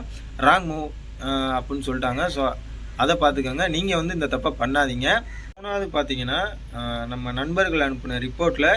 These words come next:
என்னென்னலாம் இருக்கு, எது எதுக்கெல்லாம் அதிக பாயிண்ட் போட்டிருக்காங்க அப்படிங்கிறத பார்ப்போம். ஃபர்ஸ்ட் வந்து பார்த்தீங்கன்னா, இவர் பண்ணியிருக்க ஃபர்ஸ்ட்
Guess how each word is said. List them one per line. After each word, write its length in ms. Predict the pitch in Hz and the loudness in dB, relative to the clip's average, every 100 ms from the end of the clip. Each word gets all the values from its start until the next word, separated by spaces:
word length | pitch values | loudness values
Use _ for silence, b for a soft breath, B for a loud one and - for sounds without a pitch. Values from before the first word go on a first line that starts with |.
| 208 | 2
என்னென்னலாம் 580 | 131 139 165 147 143 147 | -2 0 0 2 2 2
இருக்கு, 500 | 131 131 135 190 214 131 | 2 0 0 -2 -2 0
எது 260 | 139 180 | 2 4
எதுக்கெல்லாம் 380 | 175 147 160 160 | 2 2 4 4
அதிக 200 | 139 160 | 2 0
பாயிண்ட் 320 | 139 135 135 | 0 -2 -2
போட்டிருக்காங்க 440 | 156 123 120 120 160 | -4 -4 -4 0 0
அப்படிங்கிறத 520 | - - 127 120 135 175 | 0 -4 -4 -2 -2 0
பார்ப்போம். 460 | 123 117 127 175 233 - B B - | 0 0 2 0 0 -6 B B 0
ஃபர்ஸ்ட் 280 | 143 165 - | 4 4 6
வந்து 240 | 208 170 170 | 4 4 2
பார்த்தீங்கன்னா, 500 | 147 131 127 120 175 233 - - - _ _ - - - - - - - | 2 2 -2 2 2 2 -2 -14 -18 _ _ -20 -20 -20 -20 -20 -20 -14
இவர் 320 | - 131 147 135 | -2 4 4 4
பண்ணியிருக்க 460 | 131 160 165 135 117 | 4 4 4 4 2
ஃபர்ஸ்ட் 340 | 131 131 - | 0 0 0